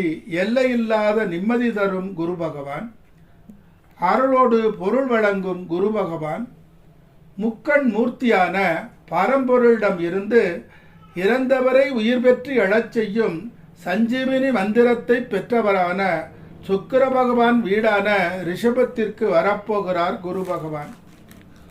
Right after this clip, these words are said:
ஒரு வருட காலமும் சுக்கிர பகவானின் சக்தியும் குரு பகவானின் சக்தியும் ஒன்றிணைந்து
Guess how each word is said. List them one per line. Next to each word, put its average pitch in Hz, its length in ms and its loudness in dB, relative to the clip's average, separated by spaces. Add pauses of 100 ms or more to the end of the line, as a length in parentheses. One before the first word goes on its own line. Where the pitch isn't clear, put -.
(180)
ஒரு 233 280 4
வருட 254 380 2
காலமும் 190 720 -2 (160)
சுக்கிர 208 380 -2
பகவானின் 214 600 -2
சக்தியும் 185 600 -2 (540)
குரு 247 240 4
பகவானின் 226 760 2
சக்தியும் 202 640 -4
ஒன்றிணைந்து 185 960 0